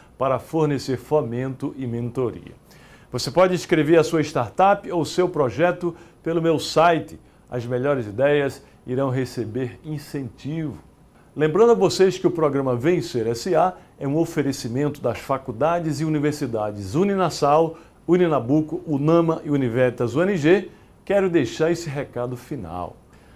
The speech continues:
Amanhã, um dia depois da publicação deste vídeo, entra no meu Instagram que eu vou postar um trecho do programa. Os cinco melhores comentários postados lá na conta sobre o tema,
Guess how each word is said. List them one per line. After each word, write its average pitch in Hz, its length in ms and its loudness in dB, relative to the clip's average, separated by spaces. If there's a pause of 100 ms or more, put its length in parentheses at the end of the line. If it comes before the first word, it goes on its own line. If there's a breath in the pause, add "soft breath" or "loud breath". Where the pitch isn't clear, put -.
(180 soft breath)
Amanhã, 165 540 4 (260 loud breath)
um 156 100 -2
dia 175 140 6
depois 175 400 6
da 175 80 4
publicação 143 640 0
deste 143 260 -2
vídeo, 202 480 0 (280 loud breath)
entra 175 340 0
no 160 140 -2
meu 151 160 0
Instagram 143 600 -2
que 180 120 0
eu 165 80 2
vou 160 140 0
postar 151 380 -2
um 151 120 -4 (160)
trecho 156 360 -2
do 147 120 -4
programa. 151 680 2 (240 loud breath)
Os 117 80 -4
cinco 202 300 -2
melhores 165 360 4
comentários 147 640 0
postados 127 600 -2
lá 151 180 4
na 131 140 -2
conta 165 420 2
sobre 135 300 -2
o 190 40 -2
tema, 214 380 4